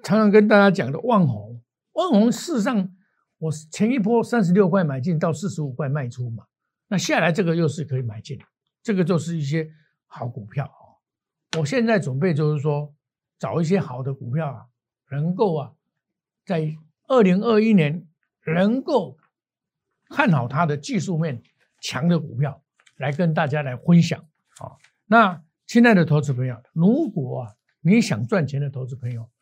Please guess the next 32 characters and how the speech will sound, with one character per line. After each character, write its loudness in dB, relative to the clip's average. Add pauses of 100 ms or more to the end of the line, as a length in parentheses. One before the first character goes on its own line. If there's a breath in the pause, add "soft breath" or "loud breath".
(380)
可 4
以 4
跟 2
我 4
们 0
一 0
起 -6
来， -10 (480)
一 -4
起 -4
来 -8 (440)
这 -6
个 -8
布 -2
局 -8
这 0
些 -4
好 -10
的 -18
股 -20
票。 -12 (380)
我 0
一 -2
定 -2
会 0
找 -2
一 0
些 0
毛 2
利 0
率 0
高、 2